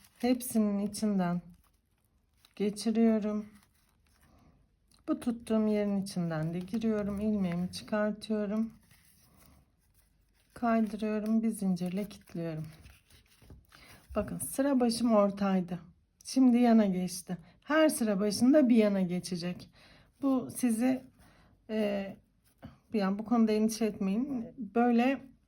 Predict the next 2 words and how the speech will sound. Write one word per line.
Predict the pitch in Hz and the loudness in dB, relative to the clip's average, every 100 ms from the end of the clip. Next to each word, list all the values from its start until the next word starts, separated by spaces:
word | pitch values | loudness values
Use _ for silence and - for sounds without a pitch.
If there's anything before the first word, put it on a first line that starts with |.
| _ _ - - _ _ _ _ _ _ | _ _ -20 -20 _ _ _ _ _ _
şurayı | - - 247 262 254 | -14 -6 0 4 6
yapmazsak, | 247 240 254 262 262 - 240 247 - | 6 4 4 4 4 0 -2 -4 -16